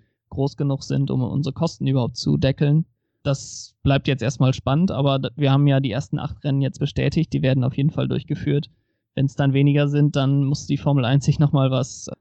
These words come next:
anderes ausdenken. Aber, äh, grundsätzlich bin ich sehr positiv gestimmt gegenüber dem Restart jetzt der Saison.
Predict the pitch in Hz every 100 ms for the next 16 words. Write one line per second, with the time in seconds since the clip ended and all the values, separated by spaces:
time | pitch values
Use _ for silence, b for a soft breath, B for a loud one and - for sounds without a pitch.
0 | - 160 160 156 - 156 - 151 156 160
1 | 165 _ - 139 143 143 143 - 143 151
2 | 151 151 - 151 - - - 175 156 151
3 | 151 175 156 147 139 - - 139 139 -
4 | - 143 131 135 135 139 135 - 127 117
5 | 123 - 127 131 - 143 143